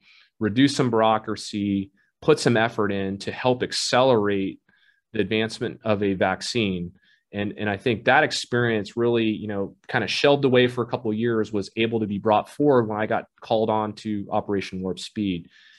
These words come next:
And so that was a really, uh, great experience. It was a great team. And there's a really a good reason why the nation has the, the, the Joint Program Executive Office for Chem Bio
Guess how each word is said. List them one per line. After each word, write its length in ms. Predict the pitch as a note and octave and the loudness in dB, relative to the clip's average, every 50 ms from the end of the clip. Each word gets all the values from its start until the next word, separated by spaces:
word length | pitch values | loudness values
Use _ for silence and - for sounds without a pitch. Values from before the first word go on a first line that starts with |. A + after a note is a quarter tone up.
| _ _ | _ _
And 100 | - G#2 | -14 -10
so 360 | - - A#2 G#2+ G#2 G2+ F#2+ F#2 | -4 0 0 2 2 2 0 2
that 160 | A#2+ B2 C#3 | 4 4 6
was 180 | D#3 D3+ B2+ - | 6 6 4 4
a 140 | G#2+ G2+ G2 | 2 2 0
really, 500 | F2+ G#2+ A#2 A#2+ A#2+ A#2+ A#2 A2 G#2 E2+ | 0 0 2 2 2 2 2 0 -2 -2
uh, 200 | G2 F#2+ F#2 F#2 | -4 -6 -6 -8
great 320 | F#2+ F#2+ F#2+ B2 B2+ C3+ | -6 -2 2 4 4 4
experience. 760 | C3+ B2+ - - - A#2 A#2 A#2 A#2 A#2+ A#2+ A#2+ - - _ - | 4 2 -2 -6 -4 -2 -2 -2 -2 -4 -6 -10 -16 -18 _ -8
It 40 | A#2+ | -6
was 140 | A#2 G#2+ G2 | -4 -4 -4
a 40 | F#2+ | -6
great 340 | F#2+ F#2+ A2 A#2 B2+ A#2+ B2 | -4 0 2 2 2 0 -2
team. 540 | - - A2+ G#2+ A2 A2 G#2+ A2+ A#2+ B2 - _ _ - | -6 -6 -4 -2 -2 -4 -4 -6 -8 -10 -14 _ _ -10
And 220 | G#2+ G#2 G2+ G#2 | -6 -6 -4 0
there's 180 | G#2+ A2 G#2+ - | 0 0 0 0
a 160 | A2 G2+ G2 G2 - _ _ _ - | 0 -2 -2 -4 -8 _ _ _ -2
really 400 | A2 A#2+ B2+ C3 C#3 C3 A#2 G#2+ A2+ | 2 4 4 4 4 4 2 0 -2
a 100 | - A2+ | -4 -2
good 200 | G2+ B2+ B2+ A#2 | 0 2 2 2
reason 420 | A2 A2 A2+ A#2 G#2+ A2 A2 G#2 | 2 0 0 0 -2 -2 -4 -4
why 160 | G#2 G#2 G2+ G2 | -4 -4 -2 -2
the 100 | G2 F#2+ | -2 -2
nation 320 | G2 G2+ G#2 G2+ - G2 | -2 -2 -2 -4 -6 -8
has 540 | F#2+ F#2 G#2 G2+ G#2 G2+ G2 F#2+ - - - _ _ _ _ _ _ _ _ _ _ _ | -10 -8 -4 -2 -2 -2 -2 -4 -6 -12 -20 _ _ _ _ _ _ _ _ _ _ _
the, 400 | - F#2+ G2+ G2 F#2+ F#2 F2+ D2 - - | -8 -2 -2 0 0 0 -2 -4 -6 -6
the, 220 | G#2 F#2+ E2+ - - - | -4 -4 -4 -4 -6 -8
the 120 | - G2 | -10 -6
Joint 280 | F#2 - A#2+ A#2 - A#2+ | 0 2 2 2 2 0
Program 360 | - B2+ A#2 A2 A2+ A2 G#2+ | 2 2 2 4 2 0 0
Executive 420 | G#2 G2 G2 G#2+ G2+ - G#2+ F#2+ | -2 0 0 -2 -2 -2 -2 0
Office 380 | G2+ G2 G2+ G2 - G2+ F#2 - | 0 0 0 0 -2 -6 -6 -6
for 160 | - - F#2+ | -10 -14 -12
Chem 240 | - - G#2+ G2+ G2 | -8 -6 -4 -4 0
Bio 500 | G2 G2 G2+ G2+ G2+ G2+ G2+ - - | 2 4 4 6 6 4 4 0 -2